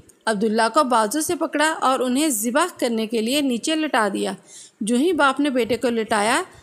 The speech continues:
आवाज़ से ज़ब्त ना हो सका, फ़ौरन आगे बढ़े और भाई को खींच लिया। इस वक्त ये खुद भी छोटे से थे।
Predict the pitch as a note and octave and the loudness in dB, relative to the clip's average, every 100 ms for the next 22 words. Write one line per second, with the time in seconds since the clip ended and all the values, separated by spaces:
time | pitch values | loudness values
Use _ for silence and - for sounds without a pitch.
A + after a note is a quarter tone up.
0 | - - G#3+ A#3 C#4 - E4+ C#4 B3+ C4 | -8 -4 2 2 2 0 -2 -2 -2 -4
1 | C#4 C4+ B3+ F#4 F4+ - A#3 A3 F#3+ - | -2 0 0 2 0 -2 -4 -4 -4 -6
2 | - _ - A#3 A3 B3 E4+ - A3+ A3+ | -20 _ -2 0 2 2 0 2 2 2
3 | D#4 D#4+ C#4 A#3+ G3 - _ - A#3+ D4 | 0 0 0 -2 -4 -8 _ 0 2 2
4 | C4+ A3+ A3+ D#4+ E4 D#4 D4+ E4+ - B3 | 0 -2 -2 -4 -4 -2 -2 -2 -4 -2
5 | G3+ F#3+ - _ _ - G#3 G#3+ G#3+ C4 | -2 -4 -12 _ _ -2 -2 -2 -4 -2
6 | D4 D4+ D4 D4 C4+ C4 F4 E4+ C4+ A#3 | -2 -2 -4 -4 -4 -4 -4 -2 -4 -2
7 | E4+ F4 D4 B3 G3+ | -4 -4 -4 -4 -4